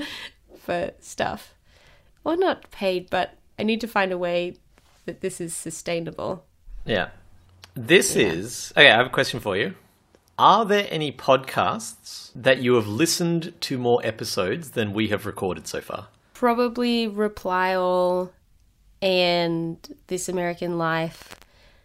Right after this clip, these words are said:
Speaker 1: and Planet Money. And if Invisibilia had that many episodes, I would have listened to them all.
Speaker 2: I think the only answer for me, yeah, I think only Harmontown. I'm up to, nope, I'm up to episode forty-seven of Harmontown.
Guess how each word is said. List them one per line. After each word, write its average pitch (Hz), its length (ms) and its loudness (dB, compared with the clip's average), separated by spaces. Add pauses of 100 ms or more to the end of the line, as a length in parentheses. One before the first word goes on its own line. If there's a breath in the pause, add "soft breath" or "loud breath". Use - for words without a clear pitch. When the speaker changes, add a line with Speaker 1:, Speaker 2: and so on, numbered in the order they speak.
(360 soft breath)
Speaker 1:
and 185 380 0
Planet 196 380 2
Money. 175 720 0 (560)
And 165 580 -2 (280)
if 208 100 0
Invisibilia 202 840 4
had 196 420 4
that 202 280 4
many 202 280 2
episodes, 185 560 0
I 175 80 0
would 175 120 -4
have 170 120 -4
listened 170 340 -6
to 220 100 -4
them 202 160 0
all. 185 520 4 (160)
Speaker 2:
I - 80 0
think 190 340 2
the 185 160 2
only 151 380 4
answer 147 280 0
for 123 140 -10
me, 117 420 0 (260)
yeah, 120 180 -6
I 104 40 -4
think 147 300 -4
only 131 300 0
Harmontown. 107 680 -2 (560)
I'm 113 100 0
up 120 180 -2
to, 127 200 0
nope, 147 300 8
I'm 131 100 4
up 131 140 4
to 135 60 2
episode 135 300 2
forty-seven 143 480 4
of 107 80 -2
Harmontown. 95 480 -4